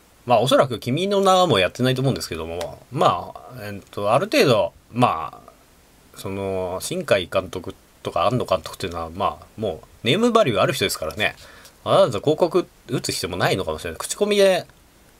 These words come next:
来るって分かってるから、あんまり大々的にやんなくても、結局、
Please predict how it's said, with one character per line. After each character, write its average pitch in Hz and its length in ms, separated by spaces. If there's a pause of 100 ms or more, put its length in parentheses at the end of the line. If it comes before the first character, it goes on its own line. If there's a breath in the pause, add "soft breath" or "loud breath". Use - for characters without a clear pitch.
(140)
来 185 160
る 139 60
っ - 20
て 92 220
分 98 200
か - 100
っ - 20
て - 160
る 95 80
か 87 100
ら、 85 80
あ - 40
ん 120 40
ま 143 120
り 139 220 (560 soft breath)
大 147 120
々 160 120
的 156 200
に 151 80
や 143 60
ん 147 40
な 151 80
く 143 60
て 107 80
も、 90 120
結 98 140
局、 139 400